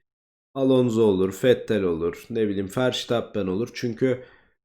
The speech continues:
YouTube'a gidip izlemenizi tavsiye ederim. Yarıştan, e, bir gün önce veya Cuma günü de olabilir. E, bu pistte son yapılmış yarışı gösterdiler. Yani, e, iki bin on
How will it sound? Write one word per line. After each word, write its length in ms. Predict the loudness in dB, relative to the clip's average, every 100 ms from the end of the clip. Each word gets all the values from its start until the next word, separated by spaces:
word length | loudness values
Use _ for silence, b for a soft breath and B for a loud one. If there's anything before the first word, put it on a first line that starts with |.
| -6
YouTube'a 640 | 2 2 2 0 4 4
gidip 320 | 4 0 0 -2
izlemenizi 640 | 0 2 2 0 -2 -4
tavsiye 480 | -2 -2 -2 2 2
ederim. 340 | 4 4 2
Yarıştan, 720 | 0 -2 -2 -4 -2 -2 -4 -10 -8
e, 360 | -2 0 0 -2
bir 80 | -4
gün 180 | 0
önce 320 | 0 0 0 0
veya 300 | 2 0 -2
Cuma 340 | -2 0 2
günü 300 | 0 -2 0
de 40 | 2
olabilir. 680 | 2 0 0 -2 -4 -6 _ _ _ _ _ _ _ -6
E, 380 | -2 0 0 -2
bu 380 | -4 0 0 0
pistte 440 | -6 -6 -2 0
son 300 | 0 2 2
yapılmış 720 | 4 4 4 2 2 0 -2 0
yarışı 640 | 2 2 0 2 2 0 -18 _ _ _ _ _ _ _ _
gösterdiler. 800 | -2 0 -2 -4 -4 -4 -8 -6
Yani, 340 | -2 -2 -4 -6
e, 420 | -8 -6 -4 -4
iki 400 | -4 -10 -6 -2
bin 80 | 2
on 440 | 4 4 0 -4